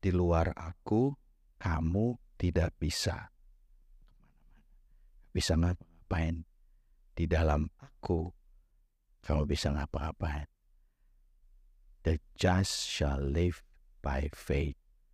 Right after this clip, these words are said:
and by faith alone. Kita mesti ngerti bahwa kalau nggak ada anugerah, nggak ada self-control.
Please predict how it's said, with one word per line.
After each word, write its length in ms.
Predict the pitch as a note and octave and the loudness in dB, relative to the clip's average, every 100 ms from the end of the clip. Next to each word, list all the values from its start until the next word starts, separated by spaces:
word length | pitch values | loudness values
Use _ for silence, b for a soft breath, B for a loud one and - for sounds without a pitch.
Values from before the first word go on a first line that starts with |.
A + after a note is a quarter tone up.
| _ | _
and 240 | - C2+ - | -10 -6 -4
by 240 | C#2+ C#2+ | -2 -2
faith 320 | - D2+ D2 | 0 0 0
alone. 480 | - D2 C#2 C#2+ C#2 - _ _ _ _ _ - _ - _ _ _ - _ - - - - | 0 0 0 -2 -6 -10 _ _ _ _ _ -20 _ -20 _ _ _ -20 _ -20 -20 -20 -6
Kita 240 | - G#2 | 0 2
mesti 240 | E2 - E2+ | 2 0 2
ngerti 640 | E2+ A2+ A#2 - G#2 - - _ | 4 4 2 0 0 0 -6 _
bahwa 240 | - E2+ D#2+ | 0 0 0
kalau 320 | - F2 E2+ E2+ | 0 2 2 2
nggak 320 | D#2+ F2 E2+ | 0 -2 -2
ada 240 | F2 E2+ | -2 0
anugerah, 560 | F2 B2+ C3 F#2 E2 - - _ - _ - - | 0 0 0 0 0 -4 -14 _ -20 _ -12 -8
nggak 140 | D2 D#2 | -4 -2
ada 160 | D2 C2+ | -2 -4
self-control. 880 | D2+ D2 - D#2+ D#2 - D#2 D#2 | -4 -6 -4 -4 -4 -6 -10 -10